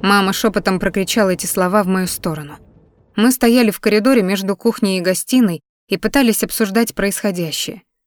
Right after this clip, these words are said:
но никто из нас толком не понимал, что именно происходит,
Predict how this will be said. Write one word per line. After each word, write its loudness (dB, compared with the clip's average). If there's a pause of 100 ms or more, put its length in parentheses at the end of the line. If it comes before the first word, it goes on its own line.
но -2
никто 0
из 0
нас -2
толком -2
не -2
понимал, 0
что -6
именно 0
происходит, -6